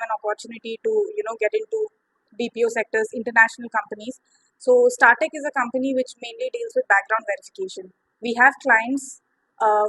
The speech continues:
you know, who are associated with us. It's, they are U S clients from America. So if they have any background verification to be done, so to India, they'll be sending cases.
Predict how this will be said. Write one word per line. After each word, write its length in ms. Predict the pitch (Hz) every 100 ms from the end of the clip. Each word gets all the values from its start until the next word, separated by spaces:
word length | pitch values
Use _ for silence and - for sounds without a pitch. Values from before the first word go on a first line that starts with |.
| -
you 120 | 226 233
know, 120 | 262
who 160 | 254
are 100 | 226 220
associated 560 | - 240 240 240 - 226
with 160 | -
us. 160 | 226 311 _ _ _ _ _ _ _
It's, 240 | - 247 -
they 140 | 220 277
are 100 | 277
U 160 | 254 240
S 120 | 247 -
clients 460 | 214 202 - - _
from 140 | 226 220
America. 560 | 208 208 208 - 247 320 _ _
So 280 | - 240 220
if 160 | 247 254
they 120 | 262
have 240 | 240 254 254
any 200 | 247 254
background 400 | 220 214 240 240
verification 640 | 226 - - 233 - 240
to 80 | 254
be 160 | 226 233
done, 260 | 220 220 311 _ _ _
so 240 | - 247 214 - -
to 120 | 269 262
India, 320 | 247 247 262
they'll 160 | 226 220
be 120 | 254
sending 320 | 220 - 240
cases. 400 | 226 202 - 349